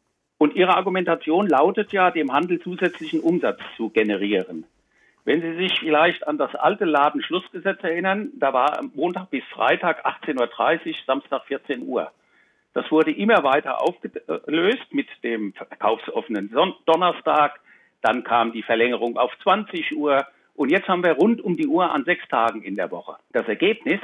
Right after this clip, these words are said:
der Handel hat weder zusätzlichen Umsatz generiert, noch hat der Handel mehr Personal eingestellt. Das, was passiert, wenn man sonntags öffnet, ist eine Verlagerung des Umsatzes.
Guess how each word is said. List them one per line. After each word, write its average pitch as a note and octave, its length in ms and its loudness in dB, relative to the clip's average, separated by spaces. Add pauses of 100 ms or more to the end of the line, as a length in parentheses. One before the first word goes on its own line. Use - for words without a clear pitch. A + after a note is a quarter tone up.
(720)
der G#2+ 140 4
Handel G#3 340 2
hat B2 200 -6
weder D3+ 460 4
zusätzlichen F3+ 720 -4
Umsatz G3 460 0 (120)
generiert, G3 640 -2 (640)
noch F3 500 0
hat G#3 160 0
der D#3+ 180 0
Handel D3 400 0
mehr C#3+ 240 2
Personal B2 560 0
eingestellt. F#2 640 -8 (720)
Das, A3 160 4 (140)
was F#3 220 -2
passiert, E3+ 580 -2 (400)
wenn C3 160 2
man A#2 260 0
sonntags G3 460 0 (100)
öffnet, B3 400 -4 (560)
ist A#3 300 -4
eine C#3+ 240 0
Verlagerung D3+ 840 0
des C3 180 -8
Umsatzes. C#3+ 640 -4